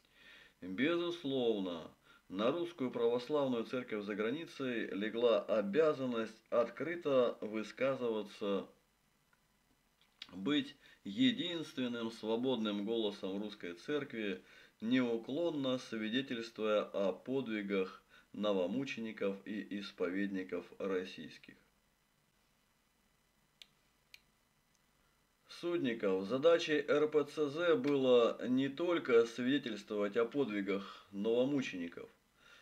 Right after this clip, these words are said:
о которых даже в действительности умалчивала Московская Патриархия, но главной задачей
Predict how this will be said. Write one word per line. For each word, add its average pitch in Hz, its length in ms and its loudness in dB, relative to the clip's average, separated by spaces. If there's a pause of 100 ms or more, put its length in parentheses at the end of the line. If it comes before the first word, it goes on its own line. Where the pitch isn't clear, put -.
(120)
о 110 100 -2
которых 131 640 2
даже 123 340 4
в 110 140 0
действительности 120 1120 -2
умалчивала 107 880 0
Московская 110 560 -4
Патриархия, 101 840 -4 (1000)
но 120 240 2
главной 156 460 2
задачей 131 720 2